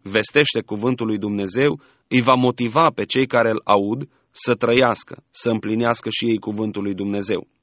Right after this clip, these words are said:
Spunea cineva, și cred că are mare dreptate în această expresie pe care a lansat-o, „Oile sunt cele care nasc oi,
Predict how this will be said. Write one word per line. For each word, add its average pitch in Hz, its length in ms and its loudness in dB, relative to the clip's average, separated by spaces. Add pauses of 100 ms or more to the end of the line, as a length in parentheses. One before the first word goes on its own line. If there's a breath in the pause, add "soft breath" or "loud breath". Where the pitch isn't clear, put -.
(880)
Spunea 131 380 2
cineva, 120 520 2
și 135 160 -2
cred 120 280 -2
că 110 160 -4
are 101 200 2
mare 120 300 2
dreptate 110 760 -2
în 92 400 -6 (520)
această 107 760 -2 (600)
expresie 117 680 -2
pe 95 100 -4
care 98 280 0
a 95 60 2
lansat-o, 110 680 0 (420 soft breath)
„Oile 143 440 4
sunt 110 260 -4
cele 113 240 0
care 104 260 -2
nasc 104 360 -2
oi, 104 340 -4